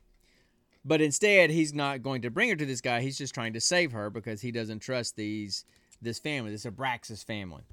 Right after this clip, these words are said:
Um, and they're all basically bad. They're all varying degrees of bad, the sister and the two brothers.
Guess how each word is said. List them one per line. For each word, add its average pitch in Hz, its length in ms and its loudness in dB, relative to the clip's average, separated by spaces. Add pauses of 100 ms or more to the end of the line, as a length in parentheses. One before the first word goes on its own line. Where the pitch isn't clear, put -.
(640)
Um, 113 600 -6
and 139 180 -4
they're 156 120 2
all 139 280 6
basically 110 480 -4
bad. 92 280 -6
They're 104 120 -6
all 135 180 0
varying 135 400 0
degrees 107 380 -6
of 95 100 -10
bad, 95 320 -10
the 95 120 -12
sister 98 400 -10
and 98 100 -8
the 90 60 -12
two 98 160 -10
brothers. 85 360 -14